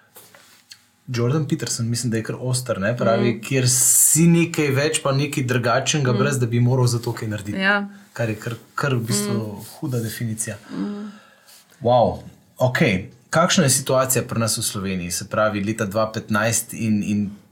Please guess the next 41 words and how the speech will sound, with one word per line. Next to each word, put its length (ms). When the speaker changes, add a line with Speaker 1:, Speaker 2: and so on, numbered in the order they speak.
Speaker 1:
kdaj 300
še 160
dvanajst, 460
trinajst 500
sta 240
bila 160
tista 300
dva 260
referenduma. 800
Speaker 2:
Mhm. 340
Speaker 1:
Zdaj 520
ga 460
ne 420
smemo 480
imeti, 440
a 140
ne, 140
pravi 320
Ustavno 360
Speaker 2:
Ne, 120
Speaker 1:
sodišče. 500
Speaker 2:
ne, 200
protiustavno. 680
Speaker 1:
Praviš, 360
ti 120
si 160
imela 240
sedem 380
let, 300
eh, 200
časa 460
za 140
to, 200
da 100
si 280
otroke 800
tri, 360
Speaker 2:
<laughs> 480
Speaker 1:
sta 220
z 80
možem, 420